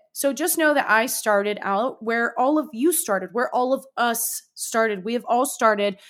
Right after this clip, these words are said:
from a square one point. And that's kind of where the journey began. I knew nothing about nutrition. Nutrition for me and learning about that came way later down the line, way,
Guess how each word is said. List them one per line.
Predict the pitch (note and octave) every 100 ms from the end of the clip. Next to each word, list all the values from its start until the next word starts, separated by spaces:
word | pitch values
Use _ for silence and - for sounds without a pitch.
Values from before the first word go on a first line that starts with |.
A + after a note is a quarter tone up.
| - -
from | - A#3 A3 G#3 G#3
a | G#3+
square | G#3+ - - G#3 G3 G3
one | F#3+ F#3+ F#3+
point. | F#3+ - F4+ - _ - - - -
And | C4 D4+
that's | D#4+ F#4+ -
kind | G4+ G#4+
of | C#4
where | B3+ A#3+ A3+ A3 A3 - _ _ _ _ - G3+
the | A#3+
journey | - - G3+ G#3+ G#3+ G#3
began. | G3+ G3 G3 F3+ F3+
I | A3+ A#3+
knew | D4 C#4
nothing | G#3 G#3 G#3+
about | G#3+ G#3+
nutrition. | G#3+ - A3 A3+ A3
Nutrition | A3+ - D4+ E4+ D#4
for | D#4+ A3+
me | G3+ G#3
and | G#3
learning | G3 G3+
about | G3 G3+ G#3
that | G#3+ G#3 -
came | - G#3+ G3 F#3+ F#3 _ _ _ _
way | B3 C4+ G4+ F4+
later | C4 G#3 F#3+
down | F#3 F#3+ F3+
the |
line, | F3+ F#3 F3 E3+
way, | G3+ A3 G3 F#3